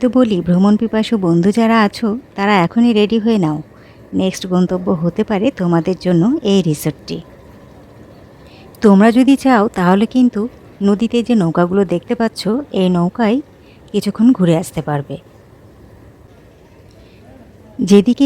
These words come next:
আমার দু নয়ন যাচ্ছিল, সেদিকেই যেন সৌন্দর্য উপভোগ করছিলাম। সৌন্দর্যের যেন কোনো কমতি নেই কোনো দিকেই। তবে এই রিসোর্টে আর একটা গোপন রত্ন লুকিয়ে রয়েছে, যে জায়গাটা দেখলে তোমাদের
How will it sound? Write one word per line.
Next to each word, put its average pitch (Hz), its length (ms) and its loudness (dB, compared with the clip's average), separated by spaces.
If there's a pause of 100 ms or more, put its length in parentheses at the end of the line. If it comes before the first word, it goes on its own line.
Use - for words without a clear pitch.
(120)
আমার 240 220 6
দু 208 140 0
নয়ন 214 340 4
যাচ্ছিল, 202 340 -4 (480)
সেদিকেই 214 460 -2
যেন 214 180 2 (140)
সৌন্দর্য 170 440 0
উপভোগ 160 320 -4 (100)
করছিলাম। 156 420 -8 (580)
সৌন্দর্যের 240 580 0
যেন 262 220 4
কোনো 247 240 2 (100)
কমতি 180 360 -2
নেই 196 160 -2 (120)
কোনো 175 200 0
দিকেই। 147 360 -8 (1800)
তবে 190 240 4
এই 233 120 4
রিসোর্টে 226 340 -2 (260)
আর 214 100 2
একটা 240 320 -4 (360)
গোপন 180 380 0
রত্ন 160 200 -6 (120)
লুকিয়ে 151 300 -4
রয়েছে, 143 240 -6 (100)
যে 165 80 -2 (140)
জায়গাটা 180 360 0 (140)
দেখলে 233 260 0 (200)
তোমাদের 220 340 -2